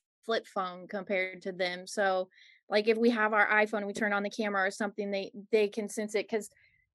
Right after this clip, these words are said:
technically, th-, a lot of the things like Velcro, they,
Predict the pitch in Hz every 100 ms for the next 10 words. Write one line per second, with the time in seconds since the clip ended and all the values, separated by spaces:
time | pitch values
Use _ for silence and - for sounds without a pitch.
0 | - 277 285 294 247 240 220 208 - 233
1 | 220 233 247 240 240 240 240 196 185 202
2 | 196 202 - 220 208 214 226 233 _ _
3 | _ _ - 196 226 226